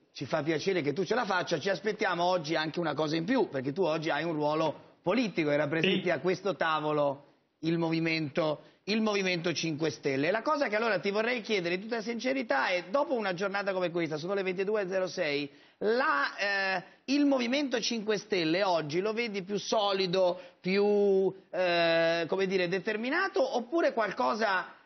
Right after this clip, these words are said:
Speaker 1: anche lì dentro sta, sta cambiando?
Speaker 2: Guarda, c'è un
Speaker 1: Cioè, è
Speaker 2: film
Speaker 1: una
Speaker 2: di
Speaker 1: giornata
Speaker 2: Nanni
Speaker 1: che ha
Speaker 2: Moretti.
Speaker 1: segnato qualcosa del movimento o no? Perché alla fine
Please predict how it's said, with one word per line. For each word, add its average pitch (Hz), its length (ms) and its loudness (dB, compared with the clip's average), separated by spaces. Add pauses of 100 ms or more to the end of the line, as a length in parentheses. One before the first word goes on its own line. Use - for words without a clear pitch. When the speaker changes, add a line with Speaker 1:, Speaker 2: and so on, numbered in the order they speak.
Speaker 1:
anche 208 320 -2
lì 196 120 0
dentro 175 480 0
sta, 147 680 0 (480)
sta 185 360 -4
cambiando? 175 440 2
Speaker 2:
Guarda, 220 460 2 (420)
c'è 247 120 2
un 254 60 2
Speaker 1:
Cioè, 247 60 4
è 233 60 2
Speaker 2:
film 294 100 2
Speaker 1:
una 285 100 2
Speaker 2:
di 240 60 2
Speaker 1:
giornata 262 240 2
Speaker 2:
Nanni 247 140 0
Speaker 1:
che 233 60 0
ha 220 40 2
Speaker 2:
Moretti. 220 200 0
Speaker 1:
segnato 233 440 0
qualcosa 208 520 0
del 185 160 2
movimento 233 560 0
o 202 100 2
no? 175 200 2
Perché 165 180 0
alla 240 160 0
fine 202 340 -2